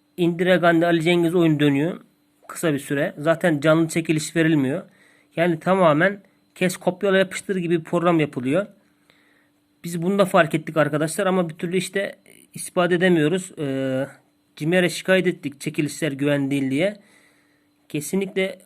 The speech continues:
altı yedi aydır, e, on tane dilekçe gönderdik ayrı kişiden. Varlık fonuna hiç dönüş bile yapmadı adamlar. Yani arkadaşlar biz vatandaş olarak kaderimize bırakıldık.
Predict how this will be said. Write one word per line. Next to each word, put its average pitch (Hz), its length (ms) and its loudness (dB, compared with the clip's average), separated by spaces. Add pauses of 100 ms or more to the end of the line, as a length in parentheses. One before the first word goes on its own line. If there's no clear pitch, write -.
altı 170 320 -2
yedi 175 200 2
aydır, 185 320 0 (560)
e, 131 140 -8
on 156 260 -2
tane 160 300 0
dilekçe 160 300 -2
gönderdik 135 440 -2
ayrı 135 200 0
kişiden. 180 440 -6 (800)
Varlık 135 360 -4
fonuna 165 240 -2 (340)
hiç - 260 -12
dönüş 175 320 -2
bile 170 80 2
yapmadı 165 320 0
adamlar. 127 440 -2 (100)
Yani 165 380 0 (1120)
arkadaşlar 147 680 -4 (160)
biz 156 320 -4 (220)
vatandaş 160 500 -2
olarak 139 500 -4 (760)
kaderimize 151 640 0
bırakıldık. 143 640 -6